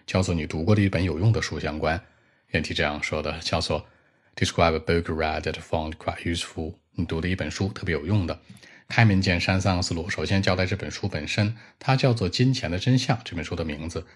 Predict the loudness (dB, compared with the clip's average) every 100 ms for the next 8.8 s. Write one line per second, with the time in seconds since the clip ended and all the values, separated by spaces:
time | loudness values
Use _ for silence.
0 | _ -2 0 0 -2 -6 -6 -4 -4 -4
1 | -6 _ -4 -4 -2 -4 -4 -4 -6 -6
2 | -8 -6 -6 -4 -4 -2 -2 -2 -4 -6
3 | -6 -4 -2 -4 -6 -10 -6 -2 0 0
4 | -2 -4 -14 -20 _ -6 -4 -4 -4 -4
5 | -4 -4 -2 -4 0 2 4 2 2 -2
6 | -4 -10 -4 -2 0 -2 -2 -4 0 2
7 | 2 0 -4 _ -20 -20 _ 4 4 2
8 | 0 0 0 0 -2 -2 -10